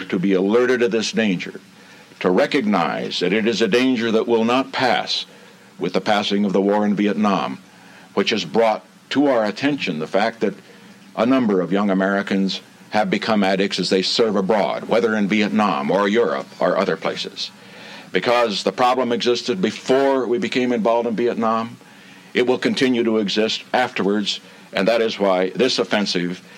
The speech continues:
deals with the problem there in Europe, but will then go on to deal with the problem throughout America. Uh, one final word with regard to presidential responsibility in this respect. I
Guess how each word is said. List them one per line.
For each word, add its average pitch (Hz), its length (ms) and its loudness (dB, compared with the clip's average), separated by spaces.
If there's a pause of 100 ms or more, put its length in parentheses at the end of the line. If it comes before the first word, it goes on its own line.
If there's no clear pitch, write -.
(140)
deals 110 560 0 (400)
with 117 220 0
the 110 80 0
problem 117 480 0
there 131 500 0 (160)
in 135 200 2
Europe, 113 420 0 (440)
but 107 200 0
will 104 160 0
then 139 260 2
go 107 180 0
on 101 240 0
to 95 80 0
deal 101 200 2
with 98 140 0
the 87 60 -4
problem 85 500 -2 (100)
throughout 92 380 2
America. 82 460 -4 (760)
Uh, 80 300 0 (280)
one 101 220 0
final 110 320 2
word 107 300 2
with 90 200 0
regard 95 420 0
to - 60 -10
presidential 98 560 -2
responsibility 92 760 0
in 73 60 -4
this 80 180 -6
respect. 76 420 -4
I 92 300 2